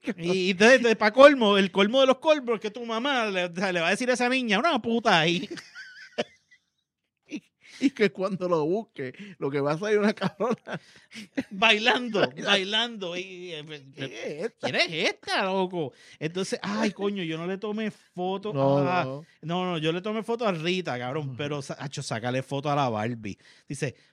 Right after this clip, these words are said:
Speaker 1: "Puta, eso no es Rita Moreno ni de aquí a quin-, ni de aquí a sesenta años atrás".
Speaker 2: Esa,
Speaker 1: Ni en,
Speaker 2: ese chacho, no.
Speaker 1: ni en su juventud se
Speaker 2: Espérate,
Speaker 1: veía así
Speaker 2: espérate.
Speaker 1: Rita Moreno.
Speaker 2: Déjame,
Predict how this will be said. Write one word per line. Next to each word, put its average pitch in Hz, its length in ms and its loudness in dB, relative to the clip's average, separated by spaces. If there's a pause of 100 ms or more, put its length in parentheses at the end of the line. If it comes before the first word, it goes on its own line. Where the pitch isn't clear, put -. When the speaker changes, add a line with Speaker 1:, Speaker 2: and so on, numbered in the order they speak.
(220)
Speaker 1:
"Puta, 269 240 2
eso 247 160 0
no 233 80 2
es 208 80 0
Rita 226 260 0
Moreno 220 500 0
ni 208 140 -4
de 170 120 -2
aquí 143 280 -4
a 190 140 0
quin-, 175 260 -8
ni 202 200 -2
de 208 40 4
aquí 226 320 0
a 190 160 -2
sesenta 190 560 -6
años 185 260 -4
atrás". 131 380 -4 (140)
Speaker 2:
Esa, 135 100 -14
Speaker 1:
Ni 220 120 -2
en, 233 60 -2 (120)
Speaker 2:
ese 135 280 -12
chacho, 120 380 -6
no. 123 380 -4
Speaker 1:
ni 226 180 0
en 254 80 2
su 277 160 -6
juventud 247 520 2
se 269 100 0
Speaker 2:
Espérate, 135 160 4
Speaker 1:
veía - 180 2
así 190 140 0
Speaker 2:
espérate. 185 140 -2
Speaker 1:
Rita 180 180 -2
Moreno. 139 460 -4
Speaker 2:
Déjame, 123 260 -8